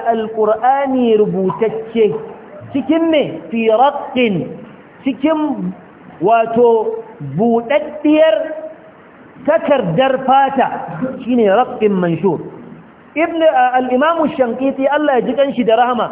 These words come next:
akwai maganganun malamai masu yawa akan menene ake nufi da ar-raq. To, amma shi bayan ya kawo sai yake ce, "Ar-raqu bi fathi ar-ra'i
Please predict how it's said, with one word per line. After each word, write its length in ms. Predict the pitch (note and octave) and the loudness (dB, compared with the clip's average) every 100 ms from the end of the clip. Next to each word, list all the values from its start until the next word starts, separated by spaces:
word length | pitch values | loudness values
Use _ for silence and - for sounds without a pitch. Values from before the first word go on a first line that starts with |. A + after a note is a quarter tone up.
| - - - - | -8 -16 -20 -6
akwai 400 | G#3 - D4+ F4 | -2 0 0 0
maganganun 560 | E4+ B3+ B3 A3 B3 D4 | 0 0 2 2 0 -2
malamai 580 | D4 C4+ B3 A#3+ B3+ D4+ | 0 0 2 0 2 0
masu 400 | D4 C4+ A#3+ B3 | 0 -2 -2 -4
yawa 400 | C#4+ D4 C#4 B3+ A3+ | 0 2 4 2 0
akan 320 | - C#4+ C#4 | -2 -2 -2
menene 560 | A#3+ A3+ A#3+ D#4 D4+ C4 | -2 -2 -2 -4 -4 -4
ake 320 | C4 - B3 | -4 0 0
nufi 320 | B3 A#3+ A3+ | 0 -4 0
da 100 | G#3 - | 0 0
ar-raq. 640 | G3+ F3+ B3 B3 B3+ B3 - - - - - - - | -2 2 0 0 -6 -10 -16 -20 -20 -20 -20 -16 -2
To, 80 | |
amma 300 | G#3 G#3+ B3+ C4+ | 0 2 2 0
shi 120 | C4 C4 | 0 0
bayan 280 | C#4 C#4 | 2 2
ya 160 | C#4 C4+ C4+ | 2 0 2
kawo 240 | C#4 C#4 C#4 | 2 2 2
sai 140 | C#4+ C#4+ | -2 0
yake 220 | B3+ B3 | -2 0
ce, 80 | B3 | 0
"Ar-raqu 800 | A#3 A3 G#3+ A#3 D4 - - B3+ | 2 0 2 2 0 -2 -4 -2
bi 160 | G#3 A3+ | 0 0
fathi 420 | C4 C#4 C4 A#3 | 0 0 -2 -2
ar-ra'i 800 | A#3+ G3+ G#3 A#3 B3+ B3 C4 D4+ | 0 0 0 2 2 2 -2 -2